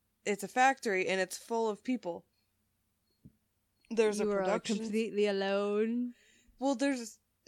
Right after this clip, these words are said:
Speaker 1: a production spot, there's all these offices,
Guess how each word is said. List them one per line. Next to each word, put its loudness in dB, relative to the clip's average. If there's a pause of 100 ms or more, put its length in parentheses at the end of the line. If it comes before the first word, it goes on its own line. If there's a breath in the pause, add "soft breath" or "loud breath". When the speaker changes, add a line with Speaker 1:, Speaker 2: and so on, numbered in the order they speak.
Speaker 1:
a -4
production -2
spot, 6
there's 2
all 4
these 2
offices, 0